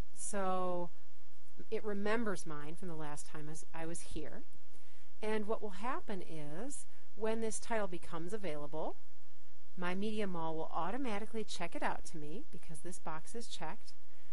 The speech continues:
and it will send me an email that it's ready for me to download. So I'll place this hold, and then I will just wait to get the email that tells me the title is ready. So I want to go back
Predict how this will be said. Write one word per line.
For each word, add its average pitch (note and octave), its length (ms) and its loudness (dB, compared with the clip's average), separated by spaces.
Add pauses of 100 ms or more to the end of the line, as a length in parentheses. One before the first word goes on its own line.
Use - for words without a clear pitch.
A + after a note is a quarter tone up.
(180)
and G3+ 220 0
it G#3 80 0
will G#3+ 80 0
send F3+ 300 0
me F#3+ 100 0
an G3+ 160 0
email G#3 500 0
that F#3 380 0
it's F3 260 0
ready D#3+ 560 0
for A3 160 0
me D3 340 0
to F#3+ 120 0
download. C4+ 580 0 (560)
So - 160 0
I'll C#4+ 100 0
place B3 280 0
this C#4 200 0
hold, - 360 0 (400)
and G#3+ 140 0
then G#3+ 160 0
I F#3 180 0
will G3+ 120 0
just G3+ 200 0
wait D#3+ 240 0
to G#3 100 0
get F#3 180 0
the E3 160 0
email D#3 420 0 (400)
that A#3+ 120 0
tells - 320 0
me F#3+ 220 0 (600)
the G#3+ 60 2
title E3+ 400 0
is G#3 120 0
ready. C#4 320 0 (1700)
So G#4 380 0
I D4 180 0
want F4+ 300 0
to D4 120 0
go A#3+ 140 0
back F#3+ 720 0